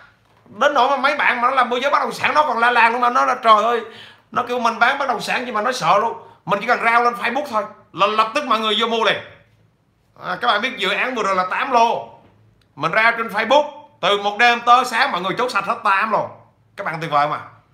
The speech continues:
À, vừa rồi mình cũng đang ra một cái dự án mà nó mới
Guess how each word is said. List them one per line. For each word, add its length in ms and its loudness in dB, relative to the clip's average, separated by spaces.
À, 440 -2
vừa 140 -4
rồi 180 2
mình 160 -2
cũng 120 -6
đang 380 0
ra 200 0
một 140 -6
cái 80 -4
dự 60 -2
án 180 0
mà 60 -4
nó 120 -2
mới 160 4